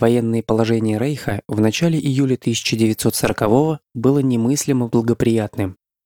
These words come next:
Вермахт и Люфтваффе одержали победы столь же великолепные, сколь доселе и небывалые,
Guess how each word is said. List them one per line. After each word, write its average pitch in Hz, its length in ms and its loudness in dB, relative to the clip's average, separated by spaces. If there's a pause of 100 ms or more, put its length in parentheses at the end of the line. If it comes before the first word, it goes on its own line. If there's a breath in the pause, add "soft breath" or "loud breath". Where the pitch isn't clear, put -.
(100)
Вермахт 131 640 0
и 131 80 0
Люфтваффе 120 760 -2
одержали 117 540 0
победы 120 400 -2
столь 120 300 2
же 110 100 -2
великолепные, 113 800 0
сколь 123 320 0
доселе 151 480 0
и 143 100 -4
небывалые, 113 720 -2